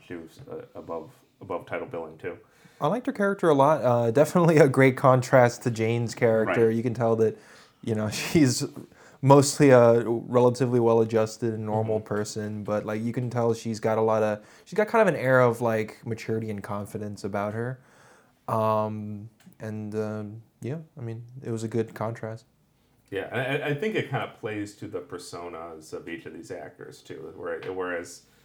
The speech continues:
Speaker 1: Joan Crawford was more often, I think, the classy one,
Speaker 2: Mm-hmm.
Speaker 1: um, or read as the classy one, um, but Bette Davis was, like, the more crass or, and, and artsy one, um,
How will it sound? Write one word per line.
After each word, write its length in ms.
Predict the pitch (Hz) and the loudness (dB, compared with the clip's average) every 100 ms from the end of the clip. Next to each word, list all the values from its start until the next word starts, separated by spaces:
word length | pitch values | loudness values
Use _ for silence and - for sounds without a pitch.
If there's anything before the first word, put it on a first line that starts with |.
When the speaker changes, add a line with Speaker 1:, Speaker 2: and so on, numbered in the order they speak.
| _ - | _ -6
Speaker 1:
Joan 180 | 113 | -6
Crawford 320 | 107 104 98 95 | -2 -2 -2 -10
was 140 | 87 | -12
more 140 | 90 | -6
often, 260 | 85 - 85 | -6 -6 -8
I 60 | 80 | -14
think, 200 | 85 80 | -16 -12
the 300 | 85 80 80 _ _ _ _ _ | -10 -10 -12 _ _ _ _ _
classy 500 | - 107 107 107 123 | -10 -4 -2 -4 -8
one, 380 | 117 117 117 123 127 - | -6 -6 -6 -8 -14 -8
Speaker 2:
Mm-hmm. 420 | 120 107 104 - | -6 -6 -10 -8
Speaker 1:
um, 400 | 92 85 87 85 - | -6 -4 -6 -10 -6
or 280 | 90 87 - | -6 -6 -8
read 340 | 135 135 127 101 | 2 6 6 6
as 240 | 92 92 | 0 -2
the 120 | 92 | -4
classy 400 | - 92 90 - | -6 -6 -6 -6
one, 360 | 87 87 87 85 - | -8 -8 -10 -14 -14
um, 200 | 85 78 | -14 -12
but 280 | 85 78 - - _ - | -12 -14 -16 -20 _ -6
Bette 240 | 113 92 | -4 -2
Davis 300 | 85 76 82 | -4 -10 -12
was, 140 | 85 82 | -14 -12
like, 160 | 80 | -12
the 60 | 92 | -12
more 180 | 82 76 | -12 -12
crass 400 | - 80 78 - | -10 -10 -12 -14
or, 100 | 82 - | -14 -10
and, 240 | 80 82 - - | -10 -12 -16 -14
and 220 | 92 - | -12 -10
artsy 320 | 85 - - | -8 -8 -10
one, 280 | 143 135 143 - _ - - 123 - | -10 -10 -10 -14 _ -20 -20 -18 -8
um, 360 | 92 85 82 | -4 -4 -6